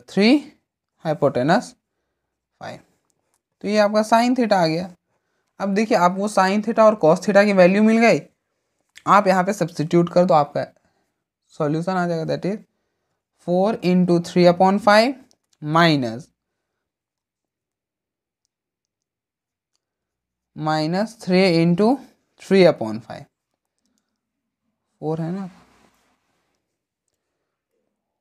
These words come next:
हाँ, यहाँ पे फ़ोर आएगा। तो देखिए, ये हो जाएगा ट्वेल्व upon five माइनस ट्वेल्व upon five। तो ये टर्म और ये टर्म कैंसिल, आंसर में आपका ज़ीरो आ जाएगा।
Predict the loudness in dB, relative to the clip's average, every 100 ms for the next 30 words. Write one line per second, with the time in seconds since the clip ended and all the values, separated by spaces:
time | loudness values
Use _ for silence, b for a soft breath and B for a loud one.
0 | _ -12 -8 -4 -2 -4 -4 0 0 0
1 | -4 -8 -12 _ _ _ _ _ _ _
2 | _ _ _ _ _ -6 -4 -2 0 0
3 | 2 4 4 4 0 -2 2 4 4 2
4 | 0 0 2 4 4 2 -2 -2 0 -2
5 | -2 0 2 0 -4 -4 -4 -4 -6 -10
6 | _ _ _ -8 -2 0 2 0 0 -2
7 | -4 -4 -4 -6 -6 -6 -4 -4 -6 _
8 | _ _ _ _ _ _ _ -14 -10 -8
9 | -8 -8 -10 -8 -6 -4 0 0 -2 -10
10 | -18